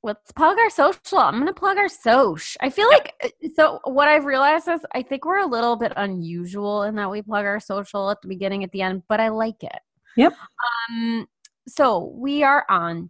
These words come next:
Speaker 1: Twitter. It's the letter T in Sympathy Pod. We're on the internet at internet at large at T N sympathy pod dot com. We have a Gmail address. You can send us love letters. It's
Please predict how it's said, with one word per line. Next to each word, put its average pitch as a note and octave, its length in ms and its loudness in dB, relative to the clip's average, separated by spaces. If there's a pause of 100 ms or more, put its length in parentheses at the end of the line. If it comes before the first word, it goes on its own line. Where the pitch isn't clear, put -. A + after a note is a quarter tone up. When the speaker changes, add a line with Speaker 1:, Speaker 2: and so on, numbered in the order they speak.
Speaker 1:
Twitter. E3+ 500 -6 (420)
It's - 120 -20
the A3 100 -2
letter E3 320 0 (140)
T G#3 300 -4
in G3 180 -4
Sympathy G3+ 480 -8
Pod. F#3+ 580 0 (720)
We're F#3+ 120 -6
on F3 160 -8
the F3+ 100 -14 (140)
internet G#3 640 0 (1300)
at G#3+ 200 4 (240)
internet B3+ 420 4
at A#3 200 0
large A3 640 4
at - 320 0
T C#4 180 0
N C4 160 4
sympathy A#3+ 380 -6
pod G#3+ 340 2
dot G3+ 320 2
com. G#3+ 500 4
We A#3+ 120 2
have F#3 180 2
a F3 100 -4
Gmail F3+ 840 -4
address. G3+ 680 2
You F#3+ 100 -8
can F3 200 -8
send F3 260 -6
us E3+ 160 -10
love E3+ 280 -4
letters. A#3 480 0
It's - 280 -14